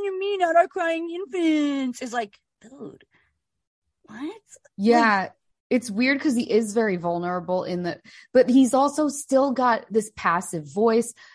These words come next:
Speaker 2: "I miss my family and I'm sad this is happening to us."
Speaker 1: Right. Yeah. "This is happening to us." I wrote
Speaker 2: You
Speaker 1: that down. I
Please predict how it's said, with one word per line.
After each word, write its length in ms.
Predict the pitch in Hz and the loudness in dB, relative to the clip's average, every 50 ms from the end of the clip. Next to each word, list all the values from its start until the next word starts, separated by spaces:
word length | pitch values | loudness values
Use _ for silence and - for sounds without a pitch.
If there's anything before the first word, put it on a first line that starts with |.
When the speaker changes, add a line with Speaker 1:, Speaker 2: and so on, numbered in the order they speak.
| _ _ | _ _
Speaker 2:
"I 120 | - 202 | 0 2
miss 200 | 208 208 208 208 | 2 2 0 0
my 120 | - 196 190 | 0 -2 0
family 300 | 190 202 202 208 202 202 | 0 0 0 0 0 -2
and 60 | 190 | -2
I'm 100 | 175 175 | -2 -4
sad 380 | - - 185 180 175 160 147 151 | -2 0 0 0 0 -2 -6 -4
this 260 | 180 190 190 190 - | -4 -4 -4 -4 -8
is 180 | - 180 165 - | -10 -10 -8 -6
happening 520 | 170 165 160 165 165 180 180 170 170 170 - - | -2 0 0 0 0 0 0 0 0 -2 -4 -6
to 100 | - 156 - - | -8 -6 -4 0
us." 340 | 196 175 170 170 240 254 - | 2 2 4 4 2 2 2
Speaker 1:
Right. 180 | 294 269 240 220 | 2 2 2 0
Yeah. 200 | 208 262 254 220 | 0 0 0 0
"This 340 | 214 185 247 311 349 349 - | 0 0 2 2 2 2 2
is 180 | 349 302 233 | 0 0 0
happening 380 | 202 247 214 220 226 240 240 226 | 2 2 2 2 2 0 -6 -8
to 80 | - 214 | -6 -8
us." 120 | 196 196 - | -8 -8 -6
I 80 | 240 | -6
wrote 180 | 240 185 - 226 | -2 0 4 6
Speaker 2:
You 80 | 254 294 | 8 8
Speaker 1:
that 140 | 311 330 | 8 8
down. 180 | 330 330 330 269 | 8 8 8 6
I 80 | 226 | 8